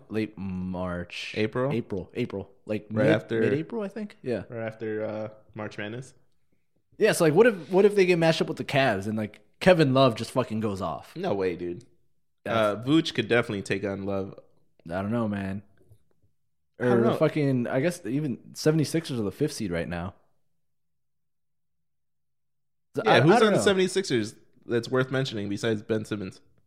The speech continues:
Speaker 1: Well, I mean, Ben, you mean the guy's not playing? Uh,
Speaker 2: He's not playing?
Speaker 1: no, he hasn't played a single game.
Speaker 2: See, there you go.
Speaker 1: Joel Embiid, the fucking
Speaker 2: Nah,
Speaker 1: best
Speaker 2: fuck
Speaker 1: center
Speaker 2: that
Speaker 1: in the
Speaker 2: guy.
Speaker 1: league.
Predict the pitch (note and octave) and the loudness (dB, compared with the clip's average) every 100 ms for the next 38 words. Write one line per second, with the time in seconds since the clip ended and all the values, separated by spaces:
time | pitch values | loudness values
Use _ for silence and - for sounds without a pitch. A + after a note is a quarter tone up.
0 | _ _ _ B2+ A#2+ A#2 A2 A2+ G2+ F#2+ | _ _ _ -2 0 0 -2 -4 -4 -4
1 | A2+ A2 A2 A2 A#2 A#2+ A2 A#2 A2+ A#2+ | -4 -4 -6 -8 -4 -2 -2 -2 -2 -2
2 | A2 A#2+ C3+ D3+ - _ C3 C3+ - C3 | -2 -2 -2 -4 -12 _ 2 2 2 0
3 | C#3+ C#3 A2+ B2+ G#3+ - F3+ A2+ D#3 C#3 | 2 2 2 0 -2 -6 -4 -2 -2 -4
4 | C#3 C3 C3+ C3 C3+ A#2+ A2+ C3 A#2 A2+ | -4 -6 -6 -8 -8 -6 -4 -4 -4 -4
5 | A2+ F#2 C#3+ D#3+ E3+ G3+ C3+ F2 _ A#2 | -2 0 0 0 0 -2 -4 -6 _ -10
6 | A#2+ D3 C#3+ B2+ D#3 D3+ E3 D#3+ D#3+ - | -6 -4 -2 2 2 2 2 4 4 4
7 | E3+ A2+ | 2 -2